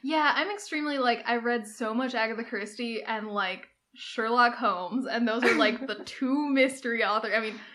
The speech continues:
Speaker 1: C-, Arthur Conan Doyle is the author, but, like, those are the two mystery authors that I read.
Speaker 2: Yeah, yeah,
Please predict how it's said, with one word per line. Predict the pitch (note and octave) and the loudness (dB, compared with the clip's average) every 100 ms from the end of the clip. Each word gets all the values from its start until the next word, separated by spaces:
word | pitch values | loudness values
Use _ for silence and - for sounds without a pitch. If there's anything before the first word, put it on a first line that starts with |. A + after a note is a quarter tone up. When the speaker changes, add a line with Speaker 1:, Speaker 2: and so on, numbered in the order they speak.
| - _ _ _ - | -20 _ _ _ -8
Speaker 1:
C-, | C4 B3 | -2 2
Arthur | B3+ A#3 | 2 0
Conan | A#3+ A3+ A3+ | 0 0 2
Doyle | A3+ G3 A3 | 2 0 0
is | A#3 | 0
the | A3+ | 2
author, | F#3+ G3+ - A#3+ | 2 0 0 4
but, | A#3+ - | 4 4
like, | A#3 | -4
those | A3+ A3 C4+ | -2 -2 -2
are | |
the | A3+ G#3 | -2 -2
two | - C4+ | 0 2
mystery | C4+ B3 - G3 | 2 0 -2 -4
authors | F3+ A#3 B3+ B3+ | -2 -4 -4 -4
that | - | -2
I | - | 0
read. | B3 C4 | 0 2
Speaker 2:
Yeah, | A3+ G#3+ F#3+ - - | 2 2 -2 -8 -6
yeah, | E4 E4 D#4+ | 0 0 0